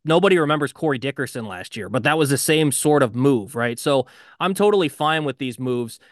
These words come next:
The one I wanna go back to, you mentioned Nasim Nunez as the Rule five player. This guy isn't going to be, uh, a big power guy in his time in ma-,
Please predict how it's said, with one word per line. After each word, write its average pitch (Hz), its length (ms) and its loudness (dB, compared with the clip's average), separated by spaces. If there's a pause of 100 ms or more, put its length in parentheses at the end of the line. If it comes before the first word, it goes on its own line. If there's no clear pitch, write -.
(200)
The 156 80 -2
one 185 120 0
I 226 60 0
wanna 202 160 0
go 170 100 2
back 147 280 0
to, 151 200 -4
you 131 140 -4
mentioned 143 400 -6
Nasim 131 240 -6
Nunez 123 680 -2 (320)
as 127 360 0
the 117 560 -2
Rule 139 260 0
five 135 420 -2
player. 98 420 -12 (440)
This 214 160 2
guy 226 220 4
isn't 180 540 2
going 151 360 2
to 151 120 -6
be, 131 640 -4 (380)
uh, 62 420 -18 (160)
a 107 120 -6
big 107 260 -4
power 143 340 4
guy 139 340 2
in 123 280 -2
his 120 260 -2
time 139 480 2
in 127 140 0
ma-, 131 160 0